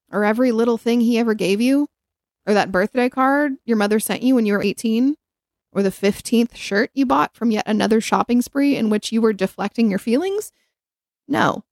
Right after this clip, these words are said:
you don't. And it's gonna feel really good when you let it go. Moving homes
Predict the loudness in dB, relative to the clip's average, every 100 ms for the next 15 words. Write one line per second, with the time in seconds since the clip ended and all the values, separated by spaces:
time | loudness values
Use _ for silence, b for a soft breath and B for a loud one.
0 | _ _ -8 -2 0 0 -2 -6 -20 _
1 | _ _ _ _ -8 -6 -4 -2 -2 -2
2 | -2 -2 -6 -4 -4 0 0 0 -2 0
3 | 0 0 0 0 0 -2 -8 _ _ _
4 | _ _ _ _ -2 0 0 0 2 4
5 | 2 0